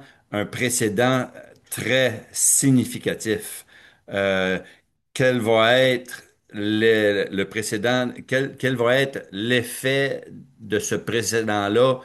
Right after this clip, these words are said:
sur les autres causes, euh, qui vont, euh, arriver, euh, euh, euh, dans les, les cours. Euh, puis on, mais, euh, tu, euh, vous savez, Sébastien, on, on,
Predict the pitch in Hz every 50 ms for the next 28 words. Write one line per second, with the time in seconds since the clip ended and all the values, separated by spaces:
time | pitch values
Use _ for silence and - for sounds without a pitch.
0 | - - _ _ - - - - - 143 139 139 139 139 131 101 - - - _
1 | _ _ _ - - 110 113 110 104 113 127 131 127 123 123 - - 131 131 135
2 | 139 131 120 113 101 95 110 101 - - 92 95 95 92 90 87 85 85 82 82
3 | 85 82 - - - 110 95 98 110 113 113 110 107 101 95 92 87 85 82 73
4 | 71 80 78 - - - _ _ _ _ _ - 104 107 98 104 110 104 92 98
5 | 117 127 135 135 127 113 90 85 85 80 78 - - - - - - - _ _
6 | - 95 92 92 92 - 87 90 85 82 80 76 76 78 78 71 67 69 69 87
7 | 87 87 98 98 101 101 98 95 95 92 - 90 87 87 92 92 90 - - 135
8 | 151 165 160 156 143 - - - - _ _ - 85 82 78 78 76 76 - -
9 | _ - - 226 240 220 - - 180 - - - _ _ _ _ - 320 285 285
10 | 240 180 165 - - - - - - 180 - 170 170 - 170 - - - - -
11 | - - 185 - 127 139 175 170 170 - 208 220 226 220 214 185 180 220 233 -
12 | - _ _ _ _ _ _ - - 175 180 - - 175 175 - - -